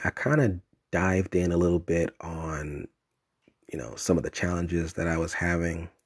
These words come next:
uh, in terms of Mercari. But another challenge that I'm having is, is a hundred percent just, um,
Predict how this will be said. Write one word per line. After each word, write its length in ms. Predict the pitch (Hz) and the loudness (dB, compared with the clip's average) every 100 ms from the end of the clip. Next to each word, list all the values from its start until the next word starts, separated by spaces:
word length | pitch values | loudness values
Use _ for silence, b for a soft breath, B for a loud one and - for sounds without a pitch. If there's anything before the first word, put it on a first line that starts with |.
| _ B B B B B B - | _ B B B B B B -6
uh, 320 | 65 55 50 - | -4 -4 -6 -6
in 100 | 87 | -2
terms 240 | 92 78 | 0 0
of 140 | 71 | -4
Mercari. 640 | - - - 80 73 73 82 - _ _ _ _ _ B B B B B B | -8 -6 -2 -2 0 -2 -6 -14 _ _ _ _ _ B B B B B B
But 260 | 82 90 87 | 0 2 2
another 300 | 98 107 - | 2 4 6
challenge 360 | 107 98 90 87 | 4 0 -2 -2
that 120 | 85 | -4
I'm 100 | 82 | -4
having 380 | 82 78 73 71 | -4 -4 -6 -8
is, 580 | - 57 52 57 - - - - | -8 -8 -10 -8 -6 -6 -8 -12
is 520 | 60 50 50 - - - - | -8 -6 -6 -6 -8 -12 -6
a 60 | |
hundred 320 | - 107 104 | 2 4 4
percent 480 | 95 82 - 73 50 | 2 -2 -2 -4 -6
just, 460 | - 62 - - - | -6 -6 -4 -6 -8
um, 680 | 64 50 - - 50 - | -10 -8 -8 -8 -10 -14